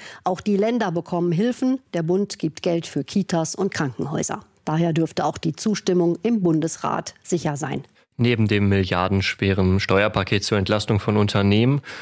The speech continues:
Speaker 2: hat der Bundestag heute auch die Verlängerung der Mietpreisbremse beschlossen. Sie soll weitere vier Jahre gelten.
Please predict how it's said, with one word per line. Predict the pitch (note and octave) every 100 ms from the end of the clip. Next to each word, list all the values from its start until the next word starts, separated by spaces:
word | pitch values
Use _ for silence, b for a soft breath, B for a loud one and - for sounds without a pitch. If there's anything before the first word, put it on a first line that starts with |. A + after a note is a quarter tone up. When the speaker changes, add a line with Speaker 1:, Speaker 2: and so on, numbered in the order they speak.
| B
Speaker 2:
hat | - A#2
der | A2+
Bundestag | A#2+ A#2+ - A2+ G#2+
heute | G#2+ A2 -
auch | G#2 -
die | A#2
Verlängerung | - G2+ G#2+ A2+ G#2+ A2
der | G#2
Mietpreisbremse | C3 - - F#2+ - F#2 F2+ E2
beschlossen. | E2 - - - - -
Sie | - G2+
soll | A#2 C3 G#2
weitere | G#2+ G#2+ G#2+ G2+
vier | - G#2
Jahre | G#2 A2 G#2
gelten. | E2+ E2+ - -